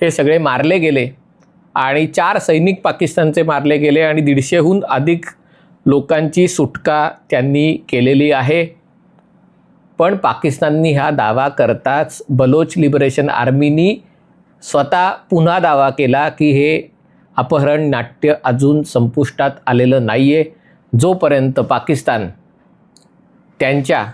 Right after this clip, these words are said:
लोकांना तुरुंगात टाकलं, त्यांना सोडत नाही, तोपर्यंत हे चालू राहील. आता कोणाचं खरं मानायचं, कोणाचं खोटं मानायचं हा निर्णय तुमच्या हातात आहे. कारण पाकिस्तान सरकार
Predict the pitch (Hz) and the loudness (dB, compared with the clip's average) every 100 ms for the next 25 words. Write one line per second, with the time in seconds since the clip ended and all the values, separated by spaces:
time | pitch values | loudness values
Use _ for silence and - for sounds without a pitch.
0 | _ _ _ _ _ _ _ _ _ _ | _ _ _ _ _ _ _ _ _ _
1 | 370 170 139 156 143 151 151 151 175 196 | -4 0 0 -2 -2 -2 0 0 2 2
2 | 180 156 139 143 139 135 170 175 156 151 | 2 -2 -2 0 0 -2 -2 -2 0 0
3 | 160 139 131 139 143 135 135 131 160 147 | 0 -2 0 0 0 0 0 0 0 -2
4 | 123 127 95 95 - _ _ - - - | -2 0 0 -2 -10 _ _ -20 -20 -8
5 | - 147 135 147 160 151 175 - 160 170 | -4 -2 0 0 0 0 -2 0 0 2
6 | 160 160 156 170 160 143 135 135 135 160 | 2 0 0 0 0 0 0 -2 -2 -2
7 | 151 165 156 151 151 156 147 143 143 170 | 0 0 0 0 0 0 0 0 2 0
8 | 170 156 180 151 139 127 110 - _ _ | 2 0 0 -2 -2 -4 -6 -18 _ _
9 | _ _ _ - 139 165 165 131 - 139 | _ _ _ -6 -4 -2 -2 -4 -2 -4
10 | - 170 175 - 139 - 175 131 | -2 -2 -2 -2 -4 -2 -2 -2